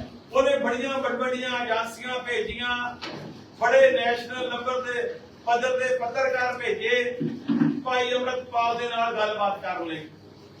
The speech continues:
ਸੋ ਇੱਕ ਸਾਡੇ ਕੋਲ ਉਹ ਨੌਜਵਾਨ ਸੀ ਜਿਹਦੇ ਕੋਲ ਰਾਜਨੀਤਿਕ ਸੂਝ-ਬੂਝ ਵੀ ਸੀ, ਜਿਹਦੇ ਕੋਲ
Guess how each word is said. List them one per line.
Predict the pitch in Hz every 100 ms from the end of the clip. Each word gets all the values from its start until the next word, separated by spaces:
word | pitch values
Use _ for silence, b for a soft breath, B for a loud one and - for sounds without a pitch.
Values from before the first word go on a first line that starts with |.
| - - - - - - - - - - 240
ਸੋ | 254 262
ਇੱਕ | 269 262 -
ਸਾਡੇ | 226 226 247 254
ਕੋਲ | 480 254 247
ਉਹ | 262 254
ਨੌਜਵਾਨ | 214 226 233 240 240 233
ਸੀ | 214 233 254 254 - - - - - - - - - - - - - -
ਜਿਹਦੇ | 254 254 269 262
ਕੋਲ | 240 240 254 269 262 - - - - - - - - - - - 196
ਰਾਜਨੀਤਿਕ | 214 226 247 233 262 262 262 262
ਸੂਝ-ਬੂਝ | 247 254 254 254 254 254
ਵੀ | - -
ਸੀ, | 240 240 254 262 - - - - - - - - -
ਜਿਹਦੇ | 247 262 269 254
ਕੋਲ | 233 240 262 269 -